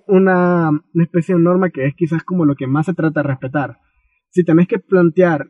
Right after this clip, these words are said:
las ideas de un personaje, plantearlas visualmente. Si querés marcar una pelea, entonces recurrí a una conversación.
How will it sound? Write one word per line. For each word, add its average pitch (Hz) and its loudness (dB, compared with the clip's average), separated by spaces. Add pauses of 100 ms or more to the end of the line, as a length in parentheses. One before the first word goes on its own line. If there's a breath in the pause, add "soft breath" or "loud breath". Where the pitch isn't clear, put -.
(160)
las 156 0
ideas 151 -4
de 160 0
un 170 2
personaje, 165 -2
plantearlas 147 -2
visualmente. 147 -4 (460)
Si 165 2
querés 151 0 (280)
marcar 165 0
una 156 0
pelea, 165 0
entonces 151 -4
recurrí 143 -2
a 139 0
una 120 -8
conversación. 117 -16